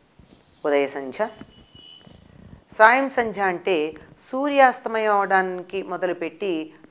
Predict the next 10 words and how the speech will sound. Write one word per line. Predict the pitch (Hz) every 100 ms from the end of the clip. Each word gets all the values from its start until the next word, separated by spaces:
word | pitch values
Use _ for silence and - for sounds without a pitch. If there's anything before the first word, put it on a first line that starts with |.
| -
సూర్యాస్తమయం | 247 240 170 - 156 151 -
అయ్యేలోపు | 170 175 170 160 147 165
ఉన్నటువంటి | 147 135 135 123 185
కాలం. | 123 107 - _ _ _ _ - - -
అంటే | - 247 285
ఈ | 240
దీపం | 175 208 233 233
ఎప్పుడు | 160 160 214
పెట్టాలి | 202 190 160 160 156 156 - _ _ -
అంటే | 151 151 165 139 139